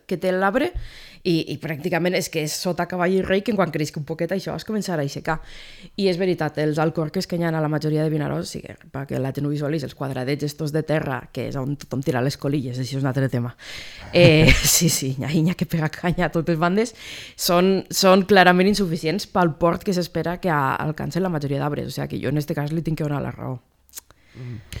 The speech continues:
Speaker 2: Sí, al final, eh, pues bueno, són, són temes que,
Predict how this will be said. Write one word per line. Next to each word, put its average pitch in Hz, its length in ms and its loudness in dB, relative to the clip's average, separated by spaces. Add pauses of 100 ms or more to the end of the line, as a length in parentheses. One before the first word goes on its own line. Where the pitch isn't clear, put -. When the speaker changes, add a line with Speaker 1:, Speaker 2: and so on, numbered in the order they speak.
(340)
Speaker 2:
Sí, 127 240 2
al 101 160 0
final, 117 720 4
eh, 87 320 -2
pues 101 160 -4
bueno, 104 240 -2
són, 104 400 0
són 107 240 2
temes 110 400 2
que, 104 560 0